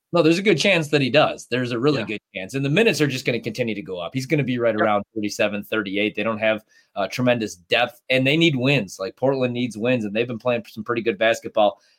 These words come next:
Speaker 1: I like that one. I don't know if that's a play for me. Again, not a whole
Speaker 2: Mm-hmm.
Speaker 1: lot I love. I think probably my favorite prop of the night would be that Ben Simmons, but short card, and with the trade deadline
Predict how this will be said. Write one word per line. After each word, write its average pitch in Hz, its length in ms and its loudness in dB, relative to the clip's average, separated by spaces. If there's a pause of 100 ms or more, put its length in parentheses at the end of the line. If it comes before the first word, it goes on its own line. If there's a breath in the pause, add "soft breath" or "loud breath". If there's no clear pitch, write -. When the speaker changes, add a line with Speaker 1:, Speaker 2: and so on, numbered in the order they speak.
(140)
Speaker 1:
I 165 60 6
like 190 200 6
that 156 220 4
one. 147 260 2 (240)
I 160 60 0
don't 185 60 2
know 185 60 8
if 147 60 0
that's 165 160 4
a - 60 -10
play 160 260 4
for 151 180 -4
me. 147 300 -2 (220)
Again, 175 180 2
not 180 140 6
a 170 40 6
whole 175 160 4
Speaker 2:
Mm-hmm. 160 360 4
Speaker 1:
lot 139 80 2
I 147 40 8
love. 156 120 4
I 135 60 2
think 165 220 -6
probably 160 240 4
my 127 140 -2
favorite 151 460 -2
prop 156 320 0 (260)
of 143 140 -6
the 151 80 -6
night 147 200 0
would 127 120 -10
be 151 100 2
that 123 220 0
Ben 143 200 0
Simmons, 147 540 -4 (560)
but 143 300 4
short 180 360 0
card, 170 520 4 (280)
and 139 360 -2
with 135 180 -4
the 139 80 -8
trade 170 320 0
deadline 165 640 2